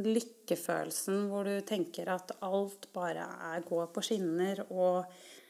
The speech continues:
jeg har ingen bekymringer. Det er ikke sikkert at, eh, veldig mange har den, men den, den kommer jeg nok ikke til å få, tror jeg. Jeg synes det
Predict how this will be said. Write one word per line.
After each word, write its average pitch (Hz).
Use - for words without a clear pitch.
jeg 196
har 202
ingen 165
bekymringer. 175
Det -
er -
ikke 170
sikkert -
at, 160
eh, 147
veldig 151
mange 156
har 170
den, 233
men 226
den, 226
den 226
kommer 170
jeg 208
nok 220
ikke -
til 202
å 214
få, 180
tror 262
jeg. 349
Jeg 262
synes 233
det 233